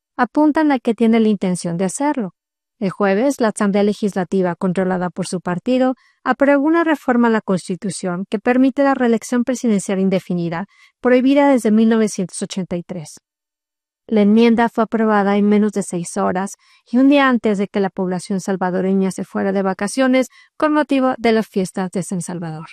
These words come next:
El legajo de reformas a los artículos setenta y cinco, ochenta,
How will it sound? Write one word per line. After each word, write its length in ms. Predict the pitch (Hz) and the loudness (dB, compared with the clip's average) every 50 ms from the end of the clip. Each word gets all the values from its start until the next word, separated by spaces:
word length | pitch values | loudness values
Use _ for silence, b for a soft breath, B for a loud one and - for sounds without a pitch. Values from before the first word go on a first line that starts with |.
| - _ _ _ _ _ _ _ _ _ _ _ _ _ _ _ _ _ _ _ - | -20 _ _ _ _ _ _ _ _ _ _ _ _ _ _ _ _ _ _ _ 0
El 120 | 240 247 | 2 4
legajo 440 | 254 254 254 277 302 285 - 330 320 | 4 4 4 4 2 2 2 -2 0
de 100 | - 302 | 0 0
reformas 580 | - 262 226 - - 233 214 220 214 202 - | -2 -2 -4 -2 -2 0 0 2 2 0 0
a 60 | 214 185 | 0 -2
los 160 | 185 170 - | -2 -2 -2
artículos 460 | 185 165 - 220 196 - 208 190 175 | -4 -2 -2 -4 -2 -2 -2 -4 -4
setenta 340 | - 202 - 185 170 160 202 | -4 -4 -4 -4 -4 -2 -4
y 60 | 202 | -6
cinco, 460 | - - 240 240 233 220 - 233 226 - | -4 -2 0 0 0 2 0 0 0 0
ochenta, 600 | - 220 - - - 190 185 180 - 196 185 | -2 -4 -4 -2 -2 -2 -2 -2 -2 -4 -6